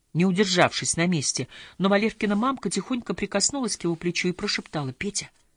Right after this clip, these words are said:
смотри". Он оглянулся и тут же забыл про японца. Позади них большим полукругом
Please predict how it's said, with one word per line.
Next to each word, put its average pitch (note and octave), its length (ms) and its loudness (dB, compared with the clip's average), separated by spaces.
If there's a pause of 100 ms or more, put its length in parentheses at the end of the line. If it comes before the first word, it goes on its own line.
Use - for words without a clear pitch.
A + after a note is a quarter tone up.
(360)
смотри". F#3+ 480 -4 (1600)
Он C#3 160 -2
оглянулся C#3 640 -4 (880)
и C#3+ 100 -4
тут G#3 240 -2
же F#3+ 80 0
забыл D3+ 480 2 (760)
про - 140 -4
японца. B2+ 560 -2 (1080)
Позади C#3+ 380 -2
них D3+ 180 0
большим D3 380 0
полукругом D3 640 0